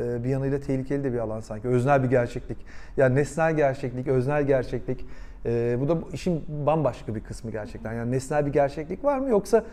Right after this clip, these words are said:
öznel bir gerçeklik, e, mi var? Herkes için başka bir gerçeklik mi var?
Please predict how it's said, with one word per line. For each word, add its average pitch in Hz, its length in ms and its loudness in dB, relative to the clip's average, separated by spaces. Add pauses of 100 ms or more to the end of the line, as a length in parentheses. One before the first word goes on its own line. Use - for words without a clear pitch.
(320)
öznel 165 440 8
bir 160 60 6
gerçeklik, 139 720 2 (120)
e, 113 300 0
mi 120 140 0
var? 110 140 -2
Herkes 156 420 6
için 175 140 0
başka 160 260 8
bir 151 40 2
gerçeklik 113 540 0
mi 104 80 -6
var? 101 140 -4